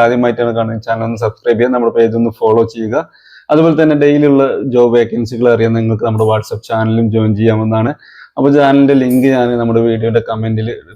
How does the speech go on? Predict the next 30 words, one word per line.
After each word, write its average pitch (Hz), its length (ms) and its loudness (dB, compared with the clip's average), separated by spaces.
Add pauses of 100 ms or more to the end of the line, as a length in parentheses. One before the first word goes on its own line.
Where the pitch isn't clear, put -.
(100)
പിൻ 113 220 -2
ചെയ്ത് 107 220 -2
വെച്ചിട്ടുണ്ട്. 107 320 -4 (100)
ഇൻട്രസ്റ്റഡ് 139 400 2
ആണെങ്കിൽ 120 340 -2
നിങ്ങൾക്ക് 117 340 0
എന്ത് 110 120 -2
ചെയ്യാം, 113 220 -2
ഇവിടുത്തെ 120 280 -14 (180)
അതിലേക്ക് 120 380 -2
ജോയിൻ 123 180 0
ചെയ്യാം. 104 200 -6 (440)
അപ്പൊ 160 160 -2
ഈ 196 160 4
വേക്കൻസി 151 420 2
എന്ന് 139 200 2
പറഞ്ഞാൽ 135 260 0
ഡിഗ്രി 143 240 2 (140)
യോഗ്യതയുള്ള 135 460 2
ആളുകൾക്ക്, 120 460 -2 (540)
പിന്നെ 117 400 2 (340)
ഫ്രഷേഴ്സിനായാലും 123 1000 0
പറ്റുന്ന 117 280 -2
ആളുകൾക്ക് 117 540 0
അടിപൊളി 147 280 4
ഒരു 143 120 4
വേക്കൻസിയാണ്. 120 600 0 (360)
നല്ല 151 180 2
കമ്മ്യൂണിക്കേഷൻ 135 600 2
സ്കില്ല് 131 320 0